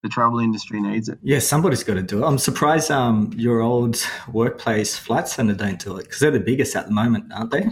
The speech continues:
Speaker 2: in that sort of area?
Speaker 1: They are the biggest, um, in the country. They,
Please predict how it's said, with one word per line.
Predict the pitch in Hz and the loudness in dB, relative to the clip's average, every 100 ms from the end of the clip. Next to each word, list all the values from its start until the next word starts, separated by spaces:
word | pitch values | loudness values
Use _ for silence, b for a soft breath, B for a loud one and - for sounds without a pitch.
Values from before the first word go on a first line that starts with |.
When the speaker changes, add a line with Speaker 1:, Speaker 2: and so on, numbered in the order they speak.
| - | -4
Speaker 2:
in | - 117 | -2 -2
that | 110 | -2
sort | - 113 | -2 -2
of | |
area? | 110 185 - | -2 -2 -2
Speaker 1:
They | 147 | 2
are | 147 143 | 2 2
the | 117 | 0
biggest, | 131 151 160 - - - | 0 0 -2 -10 -20 -4
um, | 120 120 123 123 | 2 2 2 2
in | 120 | 0
the | 120 | -2
country. | 123 117 - 123 120 117 | -2 -4 -2 -2 -2 -2
They, | 117 120 117 113 113 113 113 110 107 | 0 0 0 0 2 2 0 -2 -4